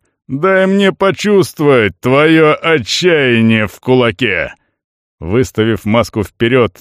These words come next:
требовал здоровяк. Вспоминая наставление стальной Екатерины, "Когда защита бесполезна, переходи в нападение",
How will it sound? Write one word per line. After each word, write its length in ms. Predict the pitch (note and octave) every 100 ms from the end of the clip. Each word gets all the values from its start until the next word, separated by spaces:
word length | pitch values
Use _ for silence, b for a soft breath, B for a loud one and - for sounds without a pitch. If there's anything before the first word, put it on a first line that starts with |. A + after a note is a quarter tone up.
| _
требовал 500 | G2 G#2 F#2 F2+ F2+
здоровяк. 640 | E2 D2 F2 D#2 C2 - _ _ _ _ _ _ _ _ _ _ -
Вспоминая 640 | - - D#2 F2 C3+ D3+
наставление 840 | D3 C3+ - B2+ A#2+ C#3 B2+ A#2
стальной 520 | F#2+ - G#2 A2 A#2 G#2
Екатерины, 840 | G2 - - G2 A#2 B2 D2 - _ _ _ _ -
"Когда 440 | E2 F#2 G#2 A#2
защита 600 | F#2 G#2 - - A#2+ G2+
бесполезна, 840 | F2+ G2 - G2+ G#2 B2 G#2+ G2 F#2
переходи 580 | - G2 - A2 G2+ A2+
в 140 | F#2+
нападение", 960 | G2 G2+ G2 F#2 G2+ D3 G#2 C#2 B1